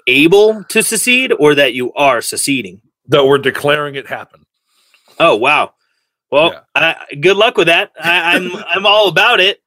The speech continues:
Speaker 1: I-, if you guys can make yourself more free, I, I have no, uh, objection to that.
Speaker 2: We'll
Speaker 1: But
Speaker 2: see
Speaker 1: that's
Speaker 2: what
Speaker 1: one
Speaker 2: happens next time. <laughs> We'll see, we'll see what happens if it passes. I'm not too optimistic about it passing this time around. The process is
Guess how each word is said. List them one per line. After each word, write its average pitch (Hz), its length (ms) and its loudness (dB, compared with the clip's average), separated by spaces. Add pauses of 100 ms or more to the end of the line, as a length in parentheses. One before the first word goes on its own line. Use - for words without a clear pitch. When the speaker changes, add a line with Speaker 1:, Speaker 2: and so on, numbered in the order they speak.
Speaker 1:
I-, 165 40 -4
if 165 320 -2
you 175 80 -2
guys 175 280 0
can 160 160 -4
make 170 180 -2
yourself 170 360 -2
more 170 160 -4
free, 175 400 0
I, 131 220 -6
I 127 320 -4
have 127 240 -4
no, 135 240 0
uh, 120 200 0 (200)
objection 131 520 -4
to 120 100 -10
that. 110 240 0 (400)
Speaker 2:
We'll 151 100 2
Speaker 1:
But 143 120 4
Speaker 2:
see 202 60 0
Speaker 1:
that's 175 100 2
Speaker 2:
what 180 100 0
Speaker 1:
one 190 80 4 (100)
Speaker 2:
happens 175 220 -8
next 127 240 -12
time. 90 240 -20 (120)
<laughs> - 0 - (220)
We'll 196 300 2
see, 240 240 -8
we'll 196 120 0
see 285 160 -6
what 262 120 -2
happens 214 480 -6
if 147 100 -12
it 127 100 -16
passes. 139 460 -4 (380)
I'm 180 180 0
not 214 260 -2
too 185 260 -8
optimistic 131 600 -10
about 110 240 -8
it 95 140 -14
passing 113 420 -10
this 107 120 -20
time 117 220 -4
around. 120 360 0
The 101 160 -6
process 117 480 -2
is 107 260 -6